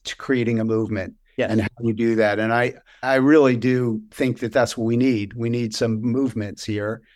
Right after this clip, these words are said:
Speaker 1: peer-to-peer. And entry points are, vary for people. So you could imagine someone going on a health education, health literacy platform because they have back pain, trying to learn about it,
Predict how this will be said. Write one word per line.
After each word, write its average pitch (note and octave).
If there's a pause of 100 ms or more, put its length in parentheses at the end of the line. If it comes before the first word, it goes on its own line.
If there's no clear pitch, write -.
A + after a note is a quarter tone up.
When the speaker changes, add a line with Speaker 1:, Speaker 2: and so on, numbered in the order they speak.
Speaker 1:
peer-to-peer. A#2+ (400)
And C3 (220)
entry E3+
points F3
are, D#3
vary C#3+
for G#2+
people. - (440)
So C3+
you C3+
could C3+
imagine D3+
someone D3
going C3+
on C3
a A2+
health C#3
education, C3
health B2+
literacy C3
platform C#3+ (440)
because C#3
they C3
have C3
back C#3+
pain, A2
trying C#3
to C3
learn E3
about A#2
it, C3+